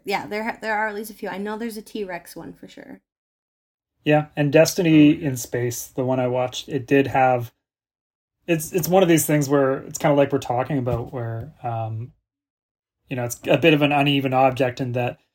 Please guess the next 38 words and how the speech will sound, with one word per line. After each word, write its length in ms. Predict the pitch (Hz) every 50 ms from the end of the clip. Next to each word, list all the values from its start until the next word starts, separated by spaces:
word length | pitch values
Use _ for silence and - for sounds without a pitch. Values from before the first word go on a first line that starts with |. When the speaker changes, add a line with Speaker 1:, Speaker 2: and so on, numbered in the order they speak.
| _ _ _
Speaker 2:
there's 180 | - - 120 -
some 140 | 131 131 135
really 180 | 151 160 160
cool 180 | 151 - 160 156
space 360 | 151 - - 156 147 143 131
stuff, 320 | - - 139 135 135 - -
and 100 | 151 131
then 80 | 135 135
there's 180 | 143 135 120 131
a 20 |
long 280 | 123 123 127 143 170 165
section 360 | - - 151 151 - - 156
in 80 | 143 135
the 60 | 131
middle 400 | 127 123 127 127 123 120 117 113
where 300 | 120 117 117 117 113 - _ _ _ _ _ _ -
Leonard 320 | 139 143 147 151 151 147
Nimoy 680 | 139 139 139 139 139 139 135 135 131 131 131 135 165 160
narrates 720 | 151 139 131 127 131 131 131 131 131 127 127 127 120 - -
a 60 | -
part 260 | 120 - 139 131 123
about, 320 | 127 117 120 117 117 - - _ -
like, 140 | 131 - -
"What 160 | 214 214 247
if 140 | 247 - -
we 80 | 202 170
terraformed 640 | - - 156 147 147 139 - 143 131 127 123 113
Mars?" 560 | 117 123 117 117 113 110 - - - - - -
And 100 | 135 135
<laughs> 20 |
there 280 | 135 117 - 208 180 165 - -
was, 300 | 180 147 120 - - - - 269 262 247 226 - 165 -
like, 180 | 147 147 147
a 120 | 151 147 139
digital 640 | 127 123 160 165 160 165 180 165 160 156 151 151 147
Speaker 3:
Right. 80 | 143
Speaker 2:
version 500 | 143 147 151 151 160 156 151 156 139 135
of, 320 | 135 135 131 131 123 123